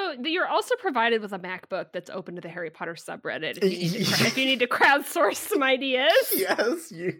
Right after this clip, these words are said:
Speaker 2: you have to. Um, yeah, there's, well, there's a time turner spell where, where whatever you're working on, um, um, in the future, there's a future subreddit where, where people are commenting on, on your idea, and you kind of have to, like,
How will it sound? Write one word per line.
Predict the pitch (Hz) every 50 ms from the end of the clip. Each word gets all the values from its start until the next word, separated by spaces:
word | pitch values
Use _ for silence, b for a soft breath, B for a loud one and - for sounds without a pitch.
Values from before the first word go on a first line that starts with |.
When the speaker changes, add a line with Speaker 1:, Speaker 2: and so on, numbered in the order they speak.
| _
Speaker 2:
you | _ - 139 139
have | 143 151 151
to. | - 147 139 B B B B B 240 196 139 -
Um, | 127 127 127 123 123 120 117 110 117 117 - - - - -
yeah, | 127 117 110 110
there's, | 117 120 127 135 -
well, | 147 139 147 143 139
there's | 135 131 131 127 123
a | 143
time | 151 - - - 151 160 156 151 151 143
turner | - 151 127 123 120 113 120
spell | - - - - 120 120 120 117 113
where, | 123 123 120 113 113 113 120 117 -
where | - 117 110 104 98 87 92 -
whatever | 110 110 113 117 120 135 147
you're | 156 160 139 127
working | 117 117 123 123 - - 113 107
on, | 107 107 95 87 87 92 101 127 b b b b b b b b _ _
um, | - 110 104 98 95 95 90 82 90 110 123 139 _ _ _ _ _
um, | 117 107 98 95 95 90
in | - 113 113
the | 101
future, | - - - 131 123 120 - - 110 104 98 98 85 - _
there's | 110 104 101 90
a | -
future | - - 135 117 - -
subreddit | 113 - - 120 117 110 117 107 101 - 110 - -
where, | - 110 104 101 98 95 78 -
where | - 104 98
people | - - - 117 120 - 101 98
are | 90 98
commenting | - - 123 120 117 107 104 - - 104 101
on, | 101 101 101 104
on | - 101 110 104 104
your | 98 98 98
idea, | 101 107 101 113 110 104 98
and | 101 107
you | 110 107
kind | - - 110 98
of | 92
have | - 110 -
to, | - 104
like, | 98 92 87 87 - - -